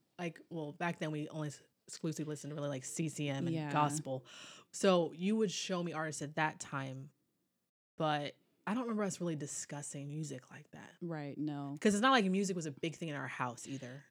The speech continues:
Speaker 2: Like
Speaker 1: growing
Speaker 2: Kaylin
Speaker 1: up.
Speaker 2: mentioned earlier, we grew up Christian and pretty conservative and, um, strict. So we weren't allowed to openly listen to secular songs. Huge no-no.
Speaker 1: I don't think I even
Speaker 2: So,
Speaker 1: mentioned that,
Speaker 2: yeah.
Speaker 1: but yeah, that would be a great background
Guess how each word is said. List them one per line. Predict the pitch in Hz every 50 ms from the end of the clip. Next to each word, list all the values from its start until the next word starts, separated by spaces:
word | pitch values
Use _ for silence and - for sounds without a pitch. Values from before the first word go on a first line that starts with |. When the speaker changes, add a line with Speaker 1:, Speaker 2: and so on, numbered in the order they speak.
| _ _
Speaker 2:
Like | - 196 196 190 147
Speaker 1:
growing | 135 247 226 254
Speaker 2:
Kaylin | 277 285
Speaker 1:
up. |
Speaker 2:
mentioned | 277 240 214 208 - 214 185 -
earlier, | - 165 175 180 180 175 170 170 170
we | 165 170 165
grew | 156 - 165 170 170
up | 156 - - -
Christian | - - 170 160 156 - - 185 180 180 180
and | 160 156 151 151 151
pretty | - - 170 170 165
conservative | 151 - - 170 156 - - 151 147 147 156 160 170 170 165 - - -
and, | 156 156 151 147 147 147 147 147 151 151 147 - _ _
um, | 165 156 151 143 151 147 156 165 175 165
strict. | - - - 185 180 247 - - - - - - - - - - _
So | - - - 185 175 175
we | 170 170 180
weren't | 185 190 202 214 208
allowed | 170 151 147 139 143 151 156 156 160 -
to | - - 180 151 147 151 147 143 147 151 147 - _ _ _ _ - -
openly | 196 196 196 214 196 185 180 170
listen | 160 156 147 - - - 160 156 160 151
to | - - 156 147 147 147 151 151 -
secular | - - - 165 160 - 156 151 147 147
songs. | - - 143 135 139 143 156 180 208 226 - - - _ _ _ - - - _
Huge | - - 269 247 - -
no-no. | 180 170 165 170 175 185 208 220 233
Speaker 1:
I | 190
don't | 233 294 330 262
think | 262 214
I | 185 165
even | 156 156
Speaker 2:
So, | 151 151
Speaker 1:
mentioned | 151 147 147 147 143
that, | 143 143 143
Speaker 2:
yeah. | 147
Speaker 1:
but | 156 151
yeah, | 165 170 160
that | 156 185 196
would | 214 -
be | 220 190
a | 170
great | 151 - - 151 147 143 -
background | - 135 135 135 - - 139 131 135 131 135 143